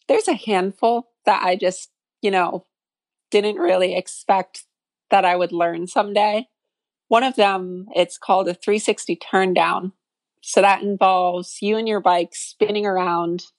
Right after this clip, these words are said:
in a three hundred and sixty degree rotation. And as you're spinning, you do another trick called a turn down, which it's a little difficult to explain, but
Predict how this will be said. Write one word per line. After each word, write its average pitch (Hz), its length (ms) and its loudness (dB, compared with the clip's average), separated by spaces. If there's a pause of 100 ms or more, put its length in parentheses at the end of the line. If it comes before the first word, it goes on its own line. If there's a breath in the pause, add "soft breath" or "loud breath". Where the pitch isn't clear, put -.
(480)
in 175 120 4
a 175 40 2
three 208 180 2
hundred 196 220 0
and 185 100 -4
sixty - 260 0
degree 185 340 2
rotation. 180 680 0 (500)
And 202 260 2
as 220 280 2
you're 208 160 4
spinning, 175 800 -2 (200)
you 196 120 2
do 180 160 4
another 202 340 2
trick - 300 -2
called 190 240 2
a 180 40 -12
turn 185 340 -2
down, 180 480 -2
which 170 260 2
it's 196 140 0
a 226 60 2
little 247 200 4
difficult 196 400 2
to - 120 0
explain, 170 680 -2 (100)
but 190 260 4